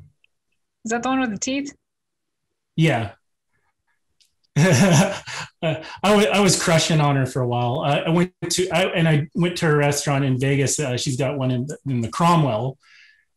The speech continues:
Speaker 2: It's, uh, fantastic. But I, and, and I had a Negroni, which was, which is one of my favorite drinks, and that's an, an Italian type drink.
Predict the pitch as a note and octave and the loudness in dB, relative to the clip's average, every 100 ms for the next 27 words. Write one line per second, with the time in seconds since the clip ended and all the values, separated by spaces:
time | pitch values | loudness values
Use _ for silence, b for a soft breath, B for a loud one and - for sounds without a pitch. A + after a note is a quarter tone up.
0 | _ - C#3 B2+ - - - - C#3 A#2+ | _ -10 -8 -6 -10 -14 -16 -12 -6 -4
1 | A2 G3 D#3 D#3 D3 C#3 - B2+ - - | -2 2 2 2 2 0 -2 -6 -10 -20
2 | b b _ - D3 D3 - D#3 D#3+ E3+ | b b _ -4 -2 -2 -2 -2 -2 -2
3 | D3+ C#3+ C#3+ D#3 C#3 F#3 D#3+ C#3 C3+ C3+ | 0 2 2 2 0 -2 -2 0 0 2
4 | G3+ A#3+ G3+ C#3+ D#3 F#3+ - b b b | 4 4 2 2 0 -2 -8 b b b
5 | - D3 D#3+ C#3+ - - E3 D#3 C#3+ D3 | -2 0 2 0 0 -4 -2 0 0 0
6 | C#3+ C3 D3+ C3+ C3 C3 B2+ B2+ C3 B2+ | 2 0 0 0 0 -2 0 0 0 0
7 | B2+ A#2 - _ - B2+ G#2+ C3 A#2 A#2 | -2 -4 -8 _ -8 -6 -4 -2 -2 -2
8 | A#2 A#2 B2 C3 B2 A#2 - | -2 -4 -6 -4 -4 -4 -6